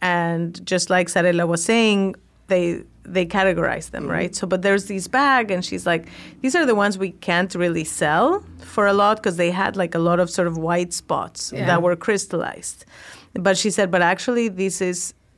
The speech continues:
Speaker 1: they make some of the, the best, uh, you get some of the best flavor because it's just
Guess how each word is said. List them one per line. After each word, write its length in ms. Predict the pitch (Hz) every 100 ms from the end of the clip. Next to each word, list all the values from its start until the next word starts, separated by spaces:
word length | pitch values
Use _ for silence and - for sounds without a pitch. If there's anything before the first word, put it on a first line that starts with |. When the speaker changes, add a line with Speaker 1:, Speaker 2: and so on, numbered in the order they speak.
| _ -
Speaker 1:
they 160 | 185 185
make 220 | 185 185
some 200 | 202 180
of 120 | 165
the, 120 | 170 - _ _
the 160 | 175 170
best, 800 | 165 - 185 180 170 - - - - - - - - 170
uh, 800 | 165 160 170 151 151 135 127 - -
you 120 | 208
get 160 | 202 214
some 120 | 214
of 80 | 202
the 80 | 185
best 200 | 175 -
flavor 280 | 202 208 185
because 380 | 170 180 170 -
it's 260 | 180 165
just 640 | - 185 180 175 - -